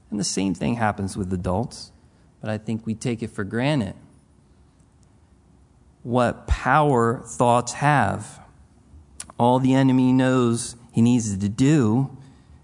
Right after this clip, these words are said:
is get your thoughts in a particular area. Get his arguments set up in your life.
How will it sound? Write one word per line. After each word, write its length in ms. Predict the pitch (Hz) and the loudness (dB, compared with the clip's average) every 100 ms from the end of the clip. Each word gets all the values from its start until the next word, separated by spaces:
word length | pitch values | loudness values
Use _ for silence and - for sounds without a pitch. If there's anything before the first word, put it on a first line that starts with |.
| _ | _
is 160 | 95 110 | -12 -6
get 380 | 117 160 - 135 | -2 -2 -2 -4
your 160 | 139 | -4
thoughts 640 | 139 139 120 95 - - - - | -2 -2 0 -2 -6 -12 -14 -10
in 120 | 104 | -8
a 40 | |
particular 800 | 95 110 - 113 117 107 104 98 - _ | -6 -8 -6 -8 -6 -4 -4 -6 -12 _
area. 600 | 113 110 107 90 78 85 _ _ _ _ _ _ _ _ | -2 0 0 -4 -8 -14 _ _ _ _ _ _ _ _
Get 180 | 143 135 | -2 0
his 320 | 151 156 139 - | 2 2 0 0
arguments 920 | 147 156 143 135 113 95 - - - - | 2 2 2 2 2 0 -6 -10 -12 -14
set 340 | - 127 120 | -6 -2 2
up 320 | 120 113 - | 0 0 -4
in 140 | 120 110 | -2 2
your 180 | 113 117 | 2 2
life. 640 | 123 123 95 87 - | 2 0 -2 -6 -14